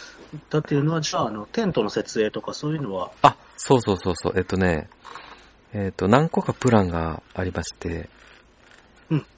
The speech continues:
Speaker 2: えっと、一つ目の、これが行ったプランなんだけど、
Speaker 1: うん。
Speaker 2: プランゼロ一、ディーオーディーキャンプへの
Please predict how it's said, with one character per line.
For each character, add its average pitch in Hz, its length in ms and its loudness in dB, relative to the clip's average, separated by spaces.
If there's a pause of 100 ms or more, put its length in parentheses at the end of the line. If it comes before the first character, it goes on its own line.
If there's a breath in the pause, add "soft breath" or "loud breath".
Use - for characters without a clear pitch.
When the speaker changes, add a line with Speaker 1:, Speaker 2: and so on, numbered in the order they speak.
(160)
Speaker 2:
え 90 680 -2
っ 80 100 -8
と、 85 600 -2
一 101 200 -2
つ - 160 -6
目 92 120 0
の、 82 180 -4 (420)
こ 120 120 2
れ 123 100 6
が 117 80 8
行 110 100 6
っ - 40 -20
た 101 340 2 (440)
プ 104 100 -2
ラ 98 80 2
ン 78 80 -4
な 76 40 -8
ん 76 40 -8
だ 78 100 -8
け - 80 -18
ど、 87 200 0 (840 loud breath)
Speaker 1:
う 143 60 -4
ん。 113 60 -4
Speaker 2:
プ 123 100 2
ラ 104 140 6
ン 85 100 2
ゼ 87 160 0
ロ 87 160 4
一、 87 220 0
デ 113 100 4
ィ 131 80 8
ー 139 100 8
オ 139 120 10
ー 127 40 2
デ 127 60 4
ィ 113 60 8
ー - 20 6
キ - 140 -2
ャ 117 60 6
ン 110 40 4
プ - 180 -2
へ 82 80 2
の 78 120 -2